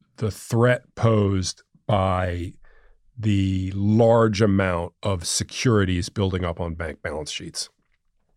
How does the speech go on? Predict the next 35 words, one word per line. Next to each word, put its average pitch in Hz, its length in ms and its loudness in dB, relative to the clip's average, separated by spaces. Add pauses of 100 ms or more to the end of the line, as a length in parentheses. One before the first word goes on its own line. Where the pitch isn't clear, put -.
(320)
And 117 100 0
they 113 60 6
might 117 260 6
have 110 140 2
to 95 80 -8
think 101 220 0
harder - 520 -6 (520)
about 95 320 0
whether 101 240 2
that's 92 240 0
a 104 40 -2
risk 90 360 -2
they 95 120 -2
need 92 220 -4
to 104 140 -6
do 92 640 -2 (260)
something 90 400 -4
about. 82 460 -12 (840)
They 113 260 2
also 123 360 4
may 104 180 6
have 101 220 2
to - 80 -2
think 90 420 -4
about 101 300 -2
whether 107 220 4
having 95 260 0
a 85 40 -6
two-tier 101 600 0
regulatory 87 560 -4
structure - 400 -8
is 85 100 -10
a 90 60 -14
good 87 180 -10
idea. 76 340 -14